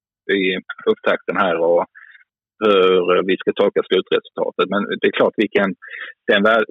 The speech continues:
verklighet vi lever i med tjugofyra sju-jour, eh, på plats är ju inte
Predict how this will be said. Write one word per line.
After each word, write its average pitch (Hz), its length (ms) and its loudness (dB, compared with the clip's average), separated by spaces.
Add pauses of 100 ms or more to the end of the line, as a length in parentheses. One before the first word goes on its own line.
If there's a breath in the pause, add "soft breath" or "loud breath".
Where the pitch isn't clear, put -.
verklighet 104 280 0 (100)
vi 110 40 0 (120)
lever 110 280 4
i 92 40 -6
med 92 280 0
tjugofyra 92 400 -2
sju-jour, 95 500 -2 (160)
eh, 87 120 -2
på 92 160 -2
plats - 220 -2 (280)
är 98 80 2
ju 101 100 0
inte - 140 -12